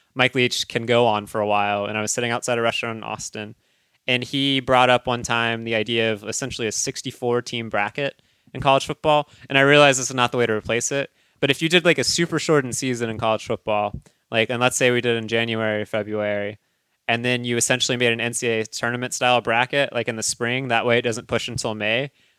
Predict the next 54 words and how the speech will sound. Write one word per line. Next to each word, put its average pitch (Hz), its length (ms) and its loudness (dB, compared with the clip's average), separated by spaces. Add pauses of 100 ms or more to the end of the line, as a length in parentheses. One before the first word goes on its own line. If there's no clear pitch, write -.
I 120 100 0
think 135 160 -4
that's 123 200 4
a 139 60 -2
<laughs> - 20 -4
possibility 120 960 2
for 113 160 -8
making 110 280 -6
the 107 100 -10
season 107 300 -8
work. 107 340 -4 (400)
But 131 120 4
even 139 220 6
that 123 220 4
comes 120 180 -4
with 117 100 -2
so 123 140 0
many 117 140 -4
logistical 110 540 -4
hurdles, 107 280 -4
it's - 160 -14
not 107 160 -4
even 104 160 -6
funny. 104 380 -10
But 107 300 -6
I 135 100 6
think 147 240 0
those 135 220 6
are 139 60 -2
the 127 100 -4
type 123 240 2
of 113 100 -10
ideas, 110 420 0
those 110 160 -8
kind 120 160 -4
of 107 160 -10
out 117 220 -2
of 113 160 -4 (420)
nowhere 117 380 2
ideas 107 480 0
that 110 120 -8
people 107 220 -6
are 107 40 -4
gonna 107 140 -6
have 98 120 -10
to 110 80 -12
think 104 200 -12
about 104 320 -8
to - 120 -16
make 104 200 -10
this 110 160 -10
season 107 320 -12
happen 107 500 -6 (460)
if 120 320 0